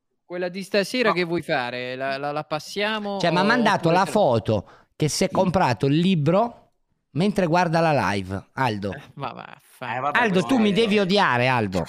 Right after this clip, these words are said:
Speaker 3: Tu mi devi odiare, non mi
Speaker 1: Mi
Speaker 3: puoi
Speaker 1: sei
Speaker 3: volere
Speaker 1: caduto
Speaker 3: bene.
Speaker 1: totalmente, Aldo.
Speaker 2: No, vabbè, fedeltà questa, oh.
Speaker 3: Sì, però anche con un po' di rispetto, eh. Quel, quel cuore
Speaker 2: Allora,
Speaker 3: lì.
Speaker 2: c'era, c'è
Speaker 3: Non gli metto neanche il
Speaker 2: c'era
Speaker 3: doppio
Speaker 2: sta-
Speaker 3: like, sai che gli
Speaker 1: Sì,
Speaker 3: viene in
Speaker 1: bravo,
Speaker 3: cuoricino,
Speaker 1: bravo.
Speaker 3: no?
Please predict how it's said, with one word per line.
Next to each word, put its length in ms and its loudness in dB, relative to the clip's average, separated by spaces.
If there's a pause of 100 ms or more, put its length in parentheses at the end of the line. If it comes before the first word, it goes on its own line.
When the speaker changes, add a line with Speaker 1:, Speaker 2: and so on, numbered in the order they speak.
(180)
Speaker 3:
Tu 140 2
mi 100 4
devi 260 2
odiare, 420 2
non 160 2
mi 100 2
Speaker 1:
Mi 60 0
Speaker 3:
puoi 180 4
Speaker 1:
sei 40 4
Speaker 3:
volere 300 4
Speaker 1:
caduto 80 0 (180)
Speaker 3:
bene. 60 -2
Speaker 1:
totalmente, 800 -4
Aldo. 400 -8 (580)
Speaker 2:
No, 140 -8
vabbè, 300 2
fedeltà 600 -4
questa, 480 -12
oh. 240 -16
Speaker 3:
Sì, 260 -2
però 180 0
anche 240 0
con 120 0
un 80 0
po' 140 -2
di 100 0
rispetto, 760 -6
eh. 160 -2
Quel, 180 -2
quel 220 0
cuore 360 2
Speaker 2:
Allora, 240 2
Speaker 3:
lì. 100 0
Speaker 2:
c'era, 140 -4 (120)
c'è 140 -10 (1080)
Speaker 3:
Non 120 -2
gli 140 0
metto 240 0
neanche 260 0
il 80 0
Speaker 2:
c'era 160 4
Speaker 3:
doppio 140 2
Speaker 2:
sta- 260 2
Speaker 3:
like, 340 -6 (140)
sai 180 -6
che 120 -4
gli 80 -4
Speaker 1:
Sì, 80 -2
Speaker 3:
viene 180 0
in 100 -2
Speaker 1:
bravo, 180 -2
Speaker 3:
cuoricino, 280 -4
Speaker 1:
bravo. 180 -2
Speaker 3:
no? 160 -6